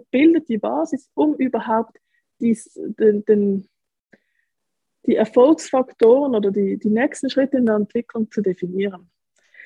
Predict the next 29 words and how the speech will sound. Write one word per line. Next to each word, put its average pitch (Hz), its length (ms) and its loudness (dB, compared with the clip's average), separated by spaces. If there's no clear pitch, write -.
Ist 262 200 4
das 254 100 4
meine 262 540 6
Aufgabe? 339 580 4
Können 208 240 -4
wir 190 80 -4
sich 196 100 -4
auf 190 100 -10
die 208 80 -6
Frage 233 240 -4
stellen, 254 220 -6
muss 226 240 -2
ich 226 80 -4
das - 220 -6
als 220 220 -2
C 233 80 0
E 220 220 2
O 240 160 2
tun? 302 340 -4
Ich - 140 -4
glaube, 220 260 4
ich - 60 2
muss 285 180 -2
es - 80 -16
vorleben, 214 760 -2
damit 220 240 -4
es - 60 -20
gemacht 214 420 -4
wird. - 240 -8